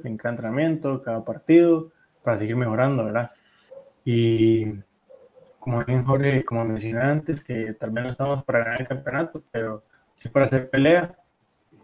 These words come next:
Y ayer lo vimos y ayer lo notamos, entonces estamos conscientes de que podemos hacer un buen papel si en-,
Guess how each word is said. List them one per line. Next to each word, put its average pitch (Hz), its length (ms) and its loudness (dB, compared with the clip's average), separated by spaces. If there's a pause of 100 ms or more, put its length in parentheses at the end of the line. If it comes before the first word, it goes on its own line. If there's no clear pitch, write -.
(200)
Y 120 220 -2
ayer 117 280 -2
lo 135 160 4
vimos 160 460 6
y 117 420 -4 (180)
ayer 117 180 -4
lo 127 80 2
notamos, 135 440 0
entonces 120 240 -4
estamos 127 300 -6
conscientes 131 540 -2
de 113 120 -2
que 110 300 -10 (400)
podemos 123 420 -2
hacer 120 240 -2
un 131 140 2
buen 131 180 0
papel 147 580 2 (220)
si 110 140 -6
en-, 107 140 -6